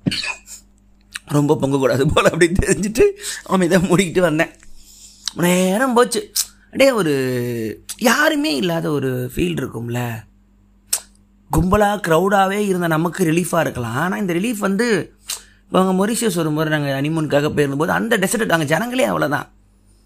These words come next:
இது வந்து ஜனங்-, இது வந்து இடம் பெயர்ந்து போயிருக்காங்க, இறந்து போயிருக்காங்க. அந்த இடத்துக்கு, அந்த அமைதிக்கு பின்னாடி ஒரு கதை இருக்குல்ல, அதுதான் போட்டு அழுத்துச்சு. அடே, நாங்க மட்டும்தான் போறோம், ஒரே காரு தான்.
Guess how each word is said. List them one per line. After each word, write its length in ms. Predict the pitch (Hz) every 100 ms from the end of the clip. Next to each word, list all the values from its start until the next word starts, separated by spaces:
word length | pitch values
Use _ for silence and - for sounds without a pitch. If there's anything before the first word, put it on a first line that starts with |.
| _ _ _ _ _ _ _ _ _ _ -
இது 220 | - 202 208
வந்து 220 | 214 240
ஜனங்-, 400 | 185 170 208 208 _ - -
இது 180 | 190 196
வந்து 280 | 185 185 240 208 143 110 85 -
இடம் 240 | 143 185
பெயர்ந்து 280 | 180 165 139
போயிருக்காங்க, 520 | 127 135 127 131 127
இறந்து 320 | 127 143 196
போயிருக்காங்க. 640 | 170 165 135 131 131 131 135 - - _ - - -
அந்த 160 | 170
இடத்துக்கு, 400 | 175 220 240 220
அந்த 120 | 185
அமைதிக்கு 380 | 165 254 269 208
பின்னாடி 220 | 180 202
ஒரு 140 | 196 156
கதை 260 | 147 165
இருக்குல்ல, 240 | 196 139 135
அதுதான் 600 | 117 - 190 208 196 147
போட்டு 240 | - -
அழுத்துச்சு. 580 | 135 135 147 165 - - _ _ _ _ _ _ _ _
அடே, 260 | - 214 220
நாங்க 220 | 170 160
மட்டும்தான் 480 | 156 - 226 254 202
போறோம், 360 | 151 - 127
ஒரே 320 | 120 131 151 165
காரு 300 | 147 139
தான். 120 | 135